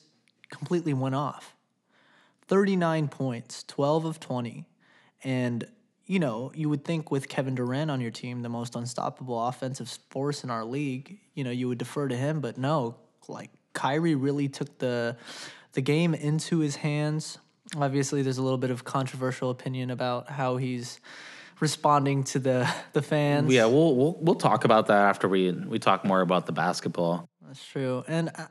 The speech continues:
Speaker 1: I don't know, man. He, he did a little bit of everything tonight. You know, most notably, I know he was making buckets, but Kyrie had four steals and a block as well. Six assists, five rebounds. He was kind of all over the floor. And, you know,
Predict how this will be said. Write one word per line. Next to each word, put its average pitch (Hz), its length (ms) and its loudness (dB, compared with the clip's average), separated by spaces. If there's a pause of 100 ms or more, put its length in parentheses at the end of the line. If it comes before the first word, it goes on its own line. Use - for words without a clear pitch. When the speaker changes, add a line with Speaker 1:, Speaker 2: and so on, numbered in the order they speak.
Speaker 1:
I 208 80 2
don't 202 160 2
know, 135 180 4
man. 131 260 0
He, 170 200 2
he 160 160 -2
did 185 160 2
a 165 60 2
little 147 180 2
bit 131 160 2
of 113 100 -2
everything 127 460 -2
tonight. 127 400 -4
You 147 120 -4
know, 123 180 -2 (100)
most 160 460 2
notably, 143 500 2
I 131 80 4
know 135 200 2
he 139 140 2
was 123 300 -2 (100)
making 127 540 -6
buckets, 131 540 -6 (640)
but 135 100 -10
Kyrie 196 340 0
had 220 140 2
four 151 440 0
steals 139 500 0
and 123 120 -2
a 110 40 -8
block 120 480 -8
as 113 160 -12
well. 117 400 -4 (260)
Six - 460 -6
assists, 135 380 -4
five 135 400 -2
rebounds. 127 520 -2
He 147 120 -4
was 139 160 -6
kind 165 240 -2
of 147 80 -2
all 139 180 2
over 127 180 -2
the 117 120 -4
floor. 139 640 -4 (920)
And, 139 320 -2
you 151 140 -2
know, 143 300 2